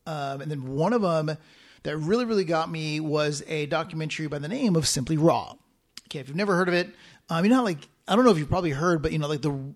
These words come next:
term reversing type two diabetes, you know, it's, it, it has gained popularity and some people have actually kinda shied away from it. Personally, I kinda shied away from it, and I'll tell you why here in a little bit. Um, but yeah, that was actually the first,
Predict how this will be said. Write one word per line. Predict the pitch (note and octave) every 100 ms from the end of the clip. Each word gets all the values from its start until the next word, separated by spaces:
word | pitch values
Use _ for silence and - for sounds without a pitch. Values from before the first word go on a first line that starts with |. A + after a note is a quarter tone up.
| -
term | - B3+ D4+ B3
reversing | C#3+ D#3 C3 C#3+ E3 F#3 G#3+ A3 A3 G#3+ _
type | - G#3
two | - G#3
diabetes, | G3 G3+ G3 G3 G#3 F3
you |
know, | D#3+ E3+
it's, | D#3+
it, | - D3 -
it | E3 D#3
has | E3 D#3+ C#3+
gained | F3+ F#3
popularity | E3+ E3 - D#3 D#3+ D#3 D3+
and | C#3
some | E3
people | D#3+ D#3+ C#3+
have | D3
actually | C#3+ C#3
kinda | D#3+ C3+
shied | - D#3 D3
away | C#3+
from | C#3+ D#3
it. | D3+
Personally, | G3+ G3+ E3
I |
kinda | F3+ F3+
shied | D#3+ E3+
away | E3 E3
from | D#3+
it, | E3 F3 - - - -
and | -
I'll | E3
tell | F3
you | D#3
why | D3+ D3+ D3+
here | D#3
in |
a | D3+
little | D3+
bit. | C#3+ D3+ - _ - - _ -
Um, | F#3
but | G#3
yeah, | C4
that | F#3+ A3+
was | A3+
actually | A3+ G#3
the | D#3+
first, | - G#3 G#3 G3+ - -